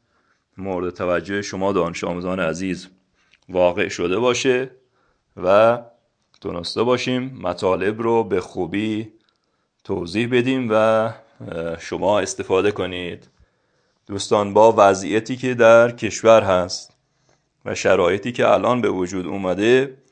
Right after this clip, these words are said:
سعی کنید در خونه هاتون بمونید، رفت و آمد کمتر بکنیم،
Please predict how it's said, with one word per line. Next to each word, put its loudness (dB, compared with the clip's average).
سعی 4
کنید -4
در 6
خونه -4
هاتون 4
بمونید، 0
رفت 4
و 2
آمد 0
کمتر 2
بکنیم، -4